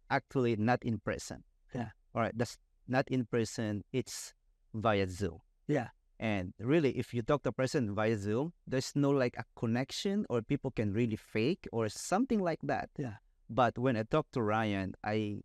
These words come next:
Speaker 1: sense the authenticity, how he talk,
Speaker 2: Mm-hmm.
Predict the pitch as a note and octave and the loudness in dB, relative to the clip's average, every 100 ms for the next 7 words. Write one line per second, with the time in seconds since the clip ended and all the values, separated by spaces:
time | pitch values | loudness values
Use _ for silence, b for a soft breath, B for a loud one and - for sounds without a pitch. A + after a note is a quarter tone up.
0 | _ - - B2 A2+ - - A#2 G#2+ G2 | _ -16 -4 -2 -2 -6 -6 0 0 -2
1 | - _ _ _ _ _ _ _ - C3+ | -8 _ _ _ _ _ _ _ -2 0
2 | - A#2+ A2 B2 - G#2+ G#2 - A#2+ G#2 | 4 2 2 -2 2 2 2 2 0 0
3 | - A2 - F2 - _ - D3+ B2+ | 0 -6 -2 -4 -4 _ -6 -2 -2